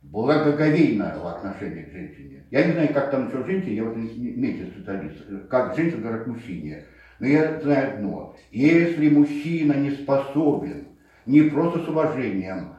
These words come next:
а с благоговением относиться к женщине,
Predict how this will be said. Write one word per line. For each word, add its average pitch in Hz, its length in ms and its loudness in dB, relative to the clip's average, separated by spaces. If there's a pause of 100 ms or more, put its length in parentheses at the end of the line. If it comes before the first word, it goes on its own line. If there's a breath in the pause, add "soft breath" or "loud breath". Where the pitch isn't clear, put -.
(220 loud breath)
а 160 340 8
с - 180 -10
благоговением 143 960 2
относиться 110 480 -6
к 95 60 -12
женщине, 120 640 -10